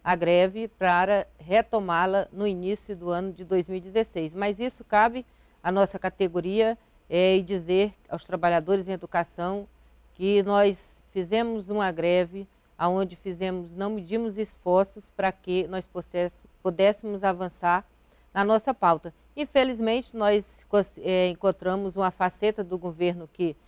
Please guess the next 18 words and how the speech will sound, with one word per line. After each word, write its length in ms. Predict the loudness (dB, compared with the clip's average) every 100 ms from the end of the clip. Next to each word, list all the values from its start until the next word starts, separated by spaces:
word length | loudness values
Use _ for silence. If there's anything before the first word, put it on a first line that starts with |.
| _ _ _ _ -10
não 440 | 0 4 4 2 0
exerce 420 | 0 2 0 0
a 20 |
democracia 840 | -2 -2 0 0 -2 -4 -4 -4 -4 _ _ _
e 140 | 0 4
as 140 | 4
atitudes 600 | 2 0 -8 -6 -8 -8
fez 320 | -2 -2 -2
com 200 | -8 -10
que 340 | -2 0 0 -4 _ _ _
muitos 360 | -2 -2 -2 0
trabalhadores 760 | 2 4 2 2 2 2 0
voltassem 560 | 0 0 2 0 0 -4
ao 40 |
seu 200 | -6 -2
local 360 | -2 0 0 0
de 100 | -2
trabalho 560 | -4 0 2 2 0